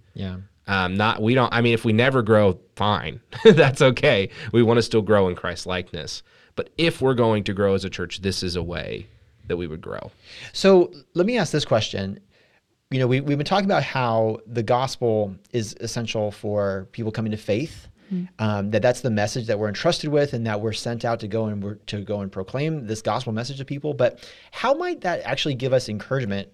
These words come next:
Speaker 1: for, for going out and, and telling people the gospel? Like, why is, is that something that, um, that actually helps us and encourages us, uh, rather than maybe, like,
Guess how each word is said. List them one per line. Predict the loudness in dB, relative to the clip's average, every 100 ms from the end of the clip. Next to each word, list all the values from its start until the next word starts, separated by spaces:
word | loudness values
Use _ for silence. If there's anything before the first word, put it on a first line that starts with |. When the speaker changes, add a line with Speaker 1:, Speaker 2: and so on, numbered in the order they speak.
| _
Speaker 1:
for, | -6 -4 -2 -6 _ _ _
for | -10 -4 -4
going | -2 -2 -2 -2
out | -4 -4
and, | -4 -4 -4 -8 -16 -10
and | -6
telling | -4 -4 -4
people | -10 -10
the | -10
gospel? | -12 -14 -14
Like, | -12 -12 -14 _ _ _ _ -8
why | -2 0 0 -2 -2
is, | -4 -2 -4 -8 -10
is | -6 -6 -2
that | -2 -2 -6
something | -8 -10 -6 -6
that, | -4 -6 -8 -14 _ _ -14
um, | -10 -8 -10 -12 -16 _ _ _ _ _ -18 -4
that | 0
actually | 0 0 -2
helps | 2 0 0
us | -4 -4
and |
encourages | -8 -4 -4 -4 -4
us, | -6 -8 -12 -14 -18 -20 _ _ -8
uh, | -6 -2
rather | 0 0 -2
than | -2 -4 -6 -8
maybe, | -4 -2 -2 -4
like, | -8 -12 -18